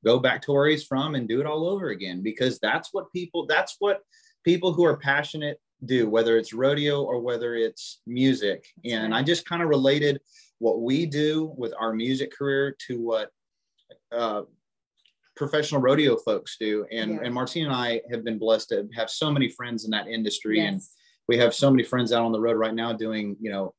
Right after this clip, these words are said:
Speaker 1: we bronc riders, barrel racers, you name it,
Speaker 2: Mm-hmm.
Speaker 1: uh, team ropers. We know just about every,
Speaker 2: Yeah.
Speaker 1: you know, um,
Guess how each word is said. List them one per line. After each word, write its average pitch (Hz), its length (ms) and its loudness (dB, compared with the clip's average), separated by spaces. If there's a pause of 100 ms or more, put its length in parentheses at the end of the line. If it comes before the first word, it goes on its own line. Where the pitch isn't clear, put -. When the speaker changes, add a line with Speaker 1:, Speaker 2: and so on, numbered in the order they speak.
(340)
Speaker 1:
we 107 200 0 (400)
bronc 120 420 0
riders, 107 760 2
barrel 110 340 4
racers, 107 480 2
you 143 100 -2
name 127 280 0
it, 117 160 0
Speaker 2:
Mm-hmm. 110 380 0
Speaker 1:
uh, 98 40 -20 (120)
team 135 220 -2
ropers. 117 380 -4
We 131 80 -4
know 120 360 -2 (340)
just 135 160 -8
about 117 380 4
every, 123 520 -2 (640)
Speaker 2:
Yeah. 143 260 -16 (120)
Speaker 1:
you 123 100 0
know, 107 360 2
um, 101 440 -2